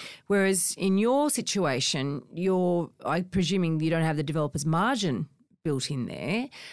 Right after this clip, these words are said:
It's a different price modelling, I would think, or cost structure.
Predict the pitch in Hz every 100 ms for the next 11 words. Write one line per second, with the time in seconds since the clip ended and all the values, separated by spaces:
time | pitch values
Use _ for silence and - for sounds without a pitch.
0 | - - 165 175 160 180 156 - - _
1 | _ _ - 190 180 175 - - - 165
2 | 143 147 175 202 143 147 175 160 - 175
3 | - - - _ _ _ _ - 147 -
4 | -